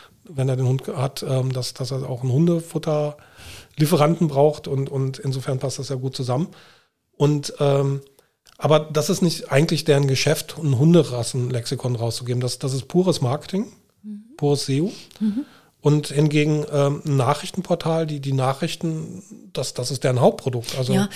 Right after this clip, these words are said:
Speaker 2: also was du jetzt beschreibst, sind ja, also mit diesen, mit diesen quasi seo-generierten Seiten, das ist
Speaker 1: Ja.
Speaker 2: ja nach formalen Kriterien, ähm, ein an die Website angegliedertes weiteres System oder ein,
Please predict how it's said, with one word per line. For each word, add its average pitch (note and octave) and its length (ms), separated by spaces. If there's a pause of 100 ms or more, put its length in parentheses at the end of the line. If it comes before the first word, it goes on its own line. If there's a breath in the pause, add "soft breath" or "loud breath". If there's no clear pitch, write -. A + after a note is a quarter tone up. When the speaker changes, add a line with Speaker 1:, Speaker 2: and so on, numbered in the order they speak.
(120)
Speaker 2:
also F#3 220
was G3 140
du - 80
jetzt B3 240
beschreibst, A3 400
sind A3 180
ja, G3+ 220
also F3 300
mit F3 240
diesen, E3+ 400
mit E3+ 140
diesen C#3+ 340
quasi E3 440
seo-generierten D#3 840
Seiten, D3 320
das D3 100
ist C3 160
Speaker 1:
Ja. G#3 80
Speaker 2:
ja - 20
nach F3 200
formalen F3 720
Kriterien, A3 920 (520 loud breath)
ähm, F#3 420
ein F#3 580 (460 loud breath)
an G3 400 (220)
die F3 140
Website A3 640 (920)
angegliedertes E3+ 1200
weiteres E3 480
System D#3+ 500
oder C#3+ 180
ein, G2+ 220